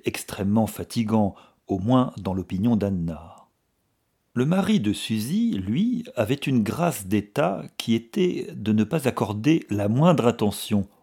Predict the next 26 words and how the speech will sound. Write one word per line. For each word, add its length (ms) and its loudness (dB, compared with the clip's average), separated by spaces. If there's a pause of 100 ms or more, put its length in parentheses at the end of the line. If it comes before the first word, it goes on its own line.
aux 80 -10
paroles 380 -2
de 80 -2
sa 160 -10
femme. 480 -12 (1000)
Descendant 540 0
des 200 -2
Estcourt 600 -2
de 220 -4
Devonshire, 960 -2 (400)
une 160 0
illustre 500 0
maison 360 -6
ruinée, 580 -6 (340)
et 300 2
réduit, 680 -2 (280)
pour 260 -6
redorer 360 -2
son 180 -8
blason, 520 -6 (340)
à 120 -2
épouser 680 -2
l'argent 640 -4
de 160 -4
Miss 320 -6
Dobbs, 560 -10